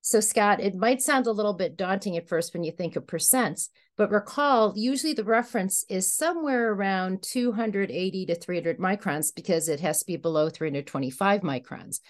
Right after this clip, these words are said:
And so if you think in terms of that, ten percent is somewhere between twenty-eight to thirty microns, and twenty percent is somewhere between fifty-six and sixty microns.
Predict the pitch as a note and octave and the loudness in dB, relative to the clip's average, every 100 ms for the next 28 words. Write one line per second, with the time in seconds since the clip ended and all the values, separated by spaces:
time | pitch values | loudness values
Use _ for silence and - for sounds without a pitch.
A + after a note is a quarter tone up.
0 | - - _ F3+ G3 A#3+ A3 G#3+ G#3+ - | -20 -20 _ -2 4 4 4 0 -4 0
1 | C#4+ C#4 A#3 G#3 G#3 F#3+ F#3 E3+ A#3 G#3+ | 0 2 0 0 -2 -2 -4 -2 0 2
2 | G3+ G#3 _ _ _ - D4+ D4 C4+ C4 | -2 -4 _ _ _ -8 -6 0 2 4
3 | B3 A3 A3+ - - _ _ _ _ _ | 4 4 0 -4 -20 _ _ _ _ _
4 | _ _ G3+ G3+ G#3+ G#3 G3 F3+ F3+ G#3 | _ _ 0 4 4 4 2 0 -4 -4
5 | F#3+ F3+ G3 A3+ A3 G3 E3 G3 F#3+ - | -2 -2 -2 0 0 0 2 2 2 -2
6 | E3+ - A3 G3+ E3+ D3+ - C#3+ C#3 D#3+ | -8 -2 0 0 -2 -6 -6 -4 -2 -4
7 | F#3 - _ _ _ - F3+ D3+ D#3+ D#3 | -6 -10 _ _ _ 0 2 4 2 -4
8 | - _ - D#4+ C#4+ E3 - D3+ C#3+ D#3+ | -14 _ -4 -2 -2 -2 0 -2 -4 -4
9 | - F3 E3+ D#3+ - E3 E3 F#3 - F#3 | -2 0 0 -2 -6 -6 -4 -6 -4 -6
10 | - C#3+ - C3 C3+ C#3+ - C#3 C3+ B2 | -4 -6 -6 -8 -6 -8 -8 -8 -6 -8
11 | - C3+ A#2+ C#3+ | -12 -12 -10 -10